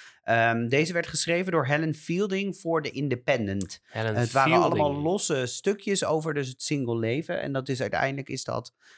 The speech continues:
Speaker 1: eh, samengevoegd tot één, eh, dinges.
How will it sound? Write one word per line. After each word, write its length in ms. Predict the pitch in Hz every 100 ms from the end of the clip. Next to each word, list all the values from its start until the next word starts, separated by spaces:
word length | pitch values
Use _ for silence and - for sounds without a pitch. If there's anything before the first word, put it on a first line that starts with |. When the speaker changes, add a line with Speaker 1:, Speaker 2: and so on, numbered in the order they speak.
| _
Speaker 1:
eh, 220 | 113 113 110
samengevoegd 960 | - 131 123 117 107 - 110 107 -
tot 260 | - 120 -
één, 360 | 113 110 107 -
eh, 180 | - - 143
dinges. 440 | 123 95 -